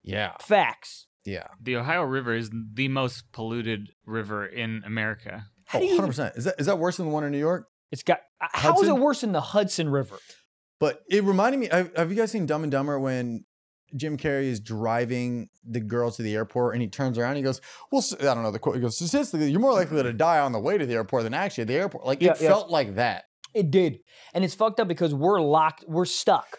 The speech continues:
Speaker 1: Yeah, I was waiting for her to just drop a couple facts about, like, "You know, this airport's really haunted. Oh, what flight are you taking? Ooh, good luck with that."
Speaker 2: <sighs> Yeah, she seemed very,
Speaker 1: I was just like,
Speaker 2: um,
Speaker 1: "Okay, we should probably just do Uber from now on."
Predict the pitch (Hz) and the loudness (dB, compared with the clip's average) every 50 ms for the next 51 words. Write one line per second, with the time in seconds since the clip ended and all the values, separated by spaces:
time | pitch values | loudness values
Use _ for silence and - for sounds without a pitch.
0 | _ - 123 131 120 170 196 156 156 175 175 160 151 127 139 143 139 135 120 104 | _ -2 0 2 2 2 2 2 2 2 2 2 0 0 -2 -2 0 -2 -4 -2
1 | 110 139 139 135 135 131 113 135 120 110 117 - - 131 127 117 - - 123 117 | 2 4 4 4 2 0 -2 -2 0 -2 -2 0 2 2 2 2 0 0 0 0
2 | 110 113 110 101 156 196 202 180 208 247 220 202 240 269 196 190 160 123 - 147 | 2 0 0 0 0 2 2 2 2 2 2 4 2 4 4 2 0 2 2 2
3 | 202 208 175 135 127 147 165 147 120 95 90 - - 156 143 185 233 - - 247 | 2 4 4 4 4 4 2 2 0 -2 -4 -2 0 2 4 4 2 4 4 4
4 | 262 277 269 220 262 269 302 262 262 196 131 170 233 269 294 294 254 190 143 104 | 4 4 4 4 4 4 4 4 0 -2 0 -2 -2 -2 -2 -2 -2 -2 -2 -2
5 | 98 139 160 190 226 247 233 - 123 123 170 226 240 196 131 113 - - - - | -2 0 2 4 2 2 2 0 0 0 2 2 2 2 0 -2 -6 -10 -20 -20
6 | - - _ _ _ _ _ _ _ _ _ _ _ - - 95 - - - - | -20 -20 _ _ _ _ _ _ _ _ _ _ _ -4 -2 -2 -2 -2 -6 -6
7 | - 143 135 139 123 - - - - - 185 - - - 202 202 196 190 180 156 | -6 -4 -4 -4 -4 -4 -4 -4 -2 -2 0 -2 0 0 0 2 2 2 2 0
8 | 139 143 - - 131 117 110 113 139 170 170 175 180 175 180 175 170 170 165 160 | -2 -6 -8 -10 -10 -10 -6 2 4 6 6 6 6 4 4 4 4 4 4 4
9 | 156 156 151 147 143 143 143 139 135 214 208 - 170 143 143 135 143 117 123 123 | 4 4 4 4 4 2 0 0 0 0 0 2 0 0 0 -2 -4 -2 0 0
10 | 104 107 107 95 110 98 92 110 110 131 139 135 135 135 151 147 143 139 147 160 | 0 0 -2 -4 -6 -6 -4 -4 -4 -4 -6 -6 -6 -8 -6 -4 -4 -4 -6 -8
11 | 160 | -10